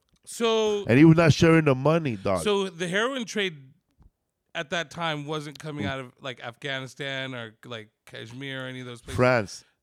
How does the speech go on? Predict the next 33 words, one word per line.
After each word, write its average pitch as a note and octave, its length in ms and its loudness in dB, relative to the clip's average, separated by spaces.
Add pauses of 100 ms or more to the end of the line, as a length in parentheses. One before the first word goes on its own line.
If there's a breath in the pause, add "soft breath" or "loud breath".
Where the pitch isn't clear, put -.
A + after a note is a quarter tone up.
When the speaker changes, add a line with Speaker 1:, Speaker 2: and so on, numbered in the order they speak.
(340)
Speaker 1:
Fucking A3+ 600 -2 (180)
crazy, A#3+ 840 -10
bro. B2+ 160 -10
Speaker 2:
Like, A#2 120 4
if B2+ 160 8
you, E3 160 8
if C3+ 160 0
you B2+ 60 4
see - 160 -2
the D#3+ 120 6
movie D#3+ 220 8
The D3 100 8
French D3+ 360 2
Connection D3 720 2
Speaker 1:
No, C#4 560 0
I've A3+ 140 -4
never B3 220 -2
seen C4 340 0
Speaker 2:
with, C3 220 8
Speaker 1:
that. B2 140 6
Speaker 2:
um, A2+ 180 -8
with, A2 260 -2
um, G2+ 320 2 (280)
with G#2 180 2
Gene C#3+ 260 0
Hackman, D#3+ 640 -4 (1080)
it A#2 160 2
starts C3 340 6
off C3 320 6
with, A2+ 320 4
um, G#2 320 4
the G2+ 140 4
guy A2 520 2